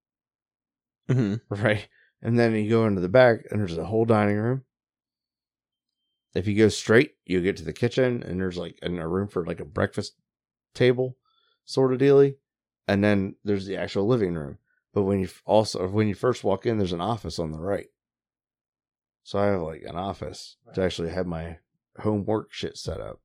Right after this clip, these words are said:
Speaker 3: Wow.
Speaker 2: Yeah. So pretty cool stuff. It is, it's, it's a lot of house,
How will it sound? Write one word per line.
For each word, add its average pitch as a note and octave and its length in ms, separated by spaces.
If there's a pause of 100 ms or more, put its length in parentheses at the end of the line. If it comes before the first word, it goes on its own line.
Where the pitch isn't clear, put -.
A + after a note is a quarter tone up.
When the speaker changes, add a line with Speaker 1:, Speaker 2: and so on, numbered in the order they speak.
(420)
Speaker 3:
Wow. - 80 (560)
Speaker 2:
Yeah. G#2+ 240 (1300)
So - 200 (440)
pretty D3+ 160
cool E3 180
stuff. C#3+ 460
It B2+ 220
is, B2+ 240
it's, B2+ 320 (840)
it's - 120
a G2+ 60
lot A#2+ 220
of A#2 80
house, C3 500